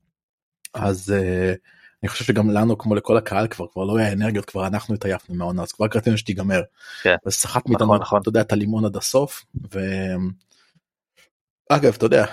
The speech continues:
Speaker 1: אני לא נכנס שנייה רגע לחלק השני של לדבר על הפלייאוף העליון, אבל גם עכשיו אני מרגיש קצת סחוט מהעונה הזאת, העונה הזאת די, אה, גומרת את הבריאות כבר.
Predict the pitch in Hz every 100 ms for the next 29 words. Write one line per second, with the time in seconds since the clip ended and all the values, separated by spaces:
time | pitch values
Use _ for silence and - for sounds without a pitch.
0 | - 104 104 107 113 117 107 - 110 101
1 | 101 95 107 104 101 95 107 104 101 98
2 | 92 107 104 98 98 92 98 - 107 -
3 | 107 151 143 107 - _ - - _ 170
4 | 180 - 190 139 120 101 107 - 110 -
5 | - 123 113 101 101 107 101 107 98 107
6 | 113 120 110 120 139 139 120 101 113 110
7 | 110 104 104 - 110 101 107 101 - 98